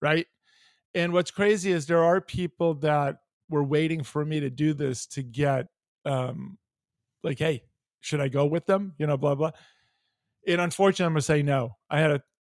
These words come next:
horrible experience as far as, um, I don't wanna give away too much, but it's not exactly what we thought, um, and we're really disappointed. Not angry, 'cause angry would have sent me in a different direction,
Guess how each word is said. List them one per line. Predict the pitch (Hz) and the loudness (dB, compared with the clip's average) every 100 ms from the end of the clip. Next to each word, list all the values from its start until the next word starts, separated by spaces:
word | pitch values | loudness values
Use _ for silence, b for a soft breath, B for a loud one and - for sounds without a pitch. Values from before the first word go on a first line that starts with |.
| - | 0
horrible | 185 190 190 175 | 6 8 6 2
experience | 143 - 156 160 160 156 - - _ _ _ - | 0 -2 2 2 0 -4 -10 -16 _ _ _ -4
as | 147 - | -4 0
far | 170 151 147 | 4 4 4
as, | 139 120 - - | 0 -6 -12 -6
um, | 147 135 127 120 - _ _ - | -4 -4 -6 -8 -14 _ _ -8
I | 165 | -6
don't | 190 | -4
wanna | 170 | -4
give | 131 123 | -4 -4
away | 117 127 | -4 -8
too | - 123 | -6 -4
much, | 120 117 - | -4 -6 -4
but | 135 131 B B B - | -6 -6 B B B -4
it's | 170 - | -2 2
not | 190 208 | 4 6
exactly | 185 131 156 151 - 151 | 4 2 2 2 0 0
what | 135 135 127 - _ _ - | 2 2 2 -4 _ _ -6
we | 139 | -4
thought, | - 131 139 - _ _ _ _ - | 0 0 -2 -6 _ _ _ _ -4
um, | 143 135 131 131 143 - | -2 0 -2 -6 -10 -6
and | 143 | 0
we're | 139 135 - | 2 2 -2
really | 135 147 147 139 | 0 2 2 0
disappointed. | 131 - 110 117 120 - b b b b - | -4 -6 -8 -6 -8 -12 b b b b 2
Not | 160 220 262 | 6 8 8
angry, | 190 208 160 - - _ _ _ | 6 4 0 -6 -10 _ _ _
'cause | 156 156 | 0 2
angry | 175 220 220 | 2 2 4
would | 190 156 | 4 4
have | - | 2
sent | - 170 165 | -2 -2 0
me | 156 | 0
in | 143 | 0
a | 131 | 2
different | 151 147 156 | 2 2 0
direction, | 139 131 135 - 175 185 | 0 0 0 0 0 0